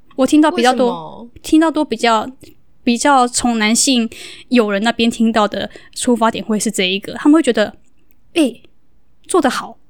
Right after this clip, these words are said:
Speaker 1: 库龙做得好，你最后是跟你的初恋在一起，这一点非常好，这属于，这属于男人的浪漫。唯一的问题就是你选，选的那个人不太对。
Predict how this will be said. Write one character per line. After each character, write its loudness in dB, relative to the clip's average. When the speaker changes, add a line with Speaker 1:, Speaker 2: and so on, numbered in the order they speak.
Speaker 1:
库 2
龙 0
做 0
得 -2
好， -12
你 0
最 0
后 2
是 -4
跟 2
你 0
的 -10
初 -4
恋 0
在 -2
一 0
起， -6
这 0
一 2
点 -8
非 0
常 -6
好， -12
这 2
属 0
于， -2
这 0
属 0
于 -2
男 2
人 4
的 2
浪 0
漫。 -2
唯 2
一 4
的 0
问 4
题 -4
就 0
是 0
你 2
选， -2
选 -2
的 0
那 2
个 -2
人 -6
不 -10
太 -8
对。 -8